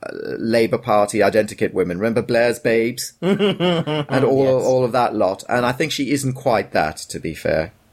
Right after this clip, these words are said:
Speaker 1: You know, so she, she isn't Harriet Harman.
Speaker 2: No, she is not. Um,
Speaker 1: No.
Speaker 2: and,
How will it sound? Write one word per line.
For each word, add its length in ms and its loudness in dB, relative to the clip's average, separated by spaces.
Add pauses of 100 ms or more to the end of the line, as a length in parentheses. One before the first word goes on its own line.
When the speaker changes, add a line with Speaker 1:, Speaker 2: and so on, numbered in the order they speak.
(1120)
Speaker 1:
You 240 -4
know, 280 2 (420)
so 460 2 (360)
she, 240 -4
she 220 2
isn't 220 2
Harriet 320 4
Harman. 500 0 (240)
Speaker 2:
No, 180 4
she 220 -2
is 120 -6
not. 360 -4 (500)
Um, 300 4
Speaker 1:
No. 100 -10
Speaker 2:
and, 240 -2